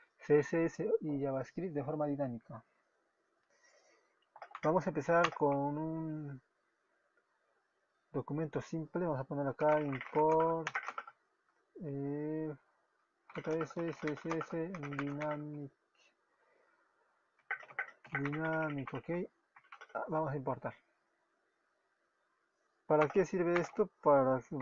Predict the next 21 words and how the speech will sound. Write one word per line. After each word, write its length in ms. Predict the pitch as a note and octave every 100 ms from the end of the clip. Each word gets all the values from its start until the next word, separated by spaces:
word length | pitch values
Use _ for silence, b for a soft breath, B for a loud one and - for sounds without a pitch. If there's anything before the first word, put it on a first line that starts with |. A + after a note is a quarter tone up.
| B2
para 160 | D3 C#3
borrar 560 | C3+ C#3 C#3 D#3+ E3 F3+ G#4+
este 440 | C#3+ - - C#3 B2
caché 380 | - C3 - E3
de 40 |
este 140 | D3
servidor. 360 | B2+ C3+ C3+ A#2+ _ _ -
Dice 280 | C3+ C3+ B2+
clean 680 | - D3 D3+ D#3 D#3+ E3 E3 _ _ _ _ - - - _ - - - - - - - - - _ _ - - - - - -
from 500 | D3+ D3 D3+ D#3 D#3+ - - - - -
ser. 400 | D3 C3+ B2+ - - - - - _ _ - - - - - - - - - A4+ A3+
Con 180 | D3+ D#3+
esto 160 | E3 E3+
vamos 160 | D#3+
a 60 | D#3
borrar 400 | D3 D3+ E3 G3
la 160 | C#3+
caché 320 | B2 C#3 - D#3+
de 260 | D3+ D3+
nuestro 240 | C3+ C3+ -
servidor. 420 | C3+ B2+ C#3+